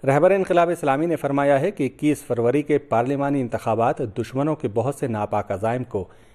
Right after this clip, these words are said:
ناکام بنا دیں گے۔ ایران کے صوبے مشرقی آذربائیجان کے لوگوں کی ایک بہت بڑی تعداد نے منگل کو تہران میں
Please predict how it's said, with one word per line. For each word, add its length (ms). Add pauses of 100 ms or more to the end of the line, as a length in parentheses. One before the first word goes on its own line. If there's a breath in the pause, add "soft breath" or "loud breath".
(240 soft breath)
ناکام 580
بنا 280
دیں 160
گے۔ 120 (440 soft breath)
ایران 260
کے 100
صوبے 280
مشرقی 400
آذربائیجان 640
کے 120
لوگوں 340
کی 140
ایک 240 (220)
بہت 240
بڑی 260
تعداد 440
نے 160
منگل 400
کو 140
تہران 380
میں 160